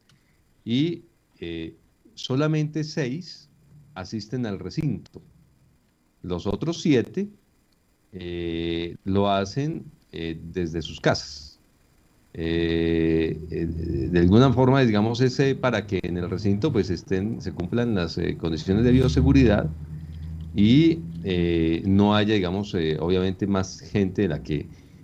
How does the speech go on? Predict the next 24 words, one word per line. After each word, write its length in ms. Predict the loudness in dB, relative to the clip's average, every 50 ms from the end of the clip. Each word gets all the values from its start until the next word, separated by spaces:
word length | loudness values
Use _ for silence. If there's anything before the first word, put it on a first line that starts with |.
| -6 -4
pues, 140 | -2 -2 0
sería 240 | 0 2 2 2
recomendable 840 | 2 0 -2 -2 -2 -2 0 0 0 0 0 0 0 0 -2 -2 -4 -8 -12 -16 -20 -20 -10 -8
que 80 | -8
estuviese. 520 | -4 0 2 4 6 6 4 4 0 -6 -14 -18 -20 _ _ _ _ _ _ _ _
Pero, 360 | 2 2 4 2 2 -2 -6 -12 _ _ _ _ -10
eh, 260 | -10 -10 -10 -12 -14 _ _ _
l-, 260 | -6 -6 -4 -4 -4
digamos 360 | -4 -4 -2 -2 -2 -2 -2 -2
que 260 | 0 0 0 0 -2
as-, 220 | -6 -8 -6 -8 -10 -4
combinan, 720 | 0 2 2 4 4 4 4 4 4 4 4 4 2 2 0
eh, 140 | -2 -4 -2 2
quienes 300 | 2 4 4 4 2 0
están, 540 | -2 -2 0 0 2 2 2 0 -4 -6 -12 -14 -10
eh, 200 | -8 -6 -6 -6 -10 -14 -14 -6
adentro, 680 | -2 0 0 2 2 0 -2 -2 -4 -4 -4 -6 -8 -8 -8
eh, 100 | -6 -4
digamos, 380 | -4 -2 0 0 0 2 2 2
del 100 | 2 2
recinto 260 | 2 2 2 2 2
y 60 | 0
quienes 260 | 0 0 0 0 0 -2
están, 360 | -4 -2 -2 0 0 -2